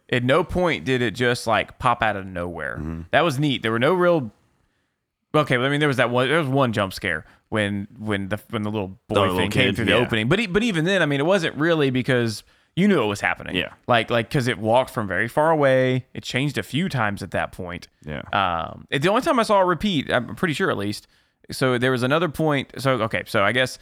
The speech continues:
Speaker 1: after the second, which is the old lady that scares her,
Speaker 2: Mm-hmm.
Speaker 1: um, once she figures out, before, I'm sorry, before she figures out about Jeff, or that his name is Jeff,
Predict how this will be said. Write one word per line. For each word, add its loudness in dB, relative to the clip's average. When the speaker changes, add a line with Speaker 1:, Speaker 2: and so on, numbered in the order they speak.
Speaker 1:
after 0
the -4
second, -2
which -4
is -6
the -2
old -4
lady -2
that -6
scares -6
her, -6
Speaker 2:
Mm-hmm. -6
Speaker 1:
um, 2
once 0
she -2
figures 0
out, 2
before, -2
I'm -4
sorry, -2
before -2
she -6
figures -2
out 2
about -4
Jeff, -8
or -6
that -6
his -8
name -6
is -10
Jeff, -10